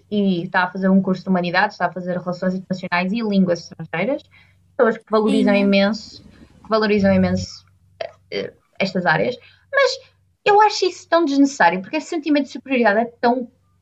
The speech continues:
Speaker 1: é, é, é parvo e é sem fundamento nenhum, porque é como tu dizes, nós não podemos comparar duas áreas completamente
Speaker 2: Incomparáveis,
Speaker 1: distantes. Incomparáveis,
Speaker 2: exatamente.
Speaker 1: porque os critérios não são os mesmos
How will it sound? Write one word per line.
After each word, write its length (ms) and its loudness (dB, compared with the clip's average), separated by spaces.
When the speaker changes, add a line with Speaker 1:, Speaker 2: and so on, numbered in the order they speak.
Speaker 1:
é, 320 2
é, 100 0
é 80 2
parvo 480 2
e 60 2
é 40 4
sem 240 -2
fundamento 500 0
nenhum, 180 0
porque 140 -8
é 40 -2
como 180 -4
tu 120 -2
dizes, 300 -2
nós 180 2
não 120 -4
podemos 320 -2
comparar 520 0
duas 280 -4
áreas 440 -4
completamente 500 2
Speaker 2:
Incomparáveis, 680 0
Speaker 1:
distantes. 200 2
Incomparáveis, 680 4
Speaker 2:
exatamente. 80 -8
Speaker 1:
porque 160 -6
os 80 -8
critérios 460 -2
não 140 0
são 180 -4
os 120 -4
mesmos 460 -4